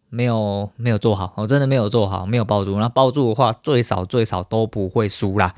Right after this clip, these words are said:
哦，我不能说能赢到多少，但是最少最少都不会输啦。可是就是你知道，今天每一个空点都有很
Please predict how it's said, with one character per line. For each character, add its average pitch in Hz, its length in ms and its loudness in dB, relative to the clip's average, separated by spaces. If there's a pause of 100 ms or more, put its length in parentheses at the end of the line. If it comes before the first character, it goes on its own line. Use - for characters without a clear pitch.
(200)
哦， 104 120 -2
我 110 40 0
不 131 100 0
能 147 120 2
说 151 180 4
能 127 280 -2
赢 110 200 -6
到 113 220 0
多 110 200 0
少， 98 160 -2
但 110 160 -4
是 113 120 -10
最 110 240 2
少 95 180 -4
最 113 180 0
少 95 180 -6
都 104 260 2
不 101 180 0
会 98 180 2
输 95 240 -4
啦。 95 120 -2 (360)
可 117 120 -6
是 139 160 2
就 147 100 2
是 143 220 2
你 117 120 -4
知 120 60 0
道， 127 100 2
今 139 140 0
天 147 100 2
每 123 180 2
一 - 20 2
个 127 100 4
空 127 260 -2
点 98 200 -2
都 110 240 2
有 101 160 0
很 95 440 -4